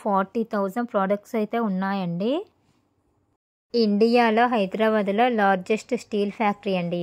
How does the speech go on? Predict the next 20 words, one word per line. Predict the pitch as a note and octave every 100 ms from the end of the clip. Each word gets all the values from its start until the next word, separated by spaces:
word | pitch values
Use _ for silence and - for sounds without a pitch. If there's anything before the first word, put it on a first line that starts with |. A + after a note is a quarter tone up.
| E3+
ఇది. | F#3+ A3+ D#4+ - _ _ _ _ _ _ _ _ - A3
ఇక్కడ | - A3 A#3+
మన | A#3 A3 G#3+
కిచెన్ | G3 G#3+ A3
ఐటమ్స్ | G#3+ A3 - G3+
అయితే | A#3 A3+ G#3
చాలా | E3+ F3+ G#3 -
కొత్త | F#3 F#3+ -
కొత్త | G3+ A3 G#3
ఐటమ్స్ | G3 F#3 -
కనపడతాయి | G3 F#3 F#3 G#3+ G3+ F#3
మనకి. | E3+ - G#3 C#4 F#4 _ _ _ _ _ _ _ _ _ _ _ _ - _ G3+ - G#3
మ్యారేజెస్కి | F#3+ G3 G3+ G#3 G3+ - - G#3 G#3+
వాటికి | G3 F#3 F#3 - A3 D4+ - _ _ G#3+
రిటర్న్ | G3 G3 A3
గిఫ్ట్స్ | A3 G#3+ -
ఇస్తారు | - - F#3+ F3+
కండి, | F3+ F3+ A3
వాళ్ళకైతే | G3 F3+ F3 F#3 - A3+ B3 E4 - _ _ _
ఈ | -